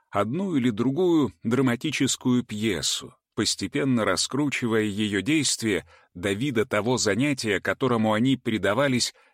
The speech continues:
несколько часов назад. Андрей предпочитал лишь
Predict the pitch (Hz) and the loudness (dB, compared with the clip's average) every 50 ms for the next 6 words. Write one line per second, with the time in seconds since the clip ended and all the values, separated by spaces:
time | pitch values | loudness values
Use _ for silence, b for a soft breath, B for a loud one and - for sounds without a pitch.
0 | b - 110 117 117 110 - - 113 98 - - 101 - - 101 92 - 107 98 | b 0 2 2 2 0 0 -4 -6 -4 -4 -6 -6 -4 -4 -4 -2 0 0 0
1 | 92 85 95 95 92 87 76 80 64 55 - _ _ _ _ _ _ _ _ _ | 0 0 0 -2 -2 -2 -2 -4 -6 -6 -8 _ _ _ _ _ _ _ _ _
2 | _ _ _ _ _ _ _ - - 92 95 95 107 120 147 180 165 139 - 117 | _ _ _ _ _ _ _ -4 -2 -2 0 0 -2 -2 -2 -2 -4 -4 -4 -4
3 | 110 - - 113 107 - - - - 135 135 131 120 104 107 117 117 104 - - | -4 -4 -4 -6 -6 -6 -6 -2 0 0 2 2 2 0 0 0 -2 -2 -4 -8
4 | - - | -10 -12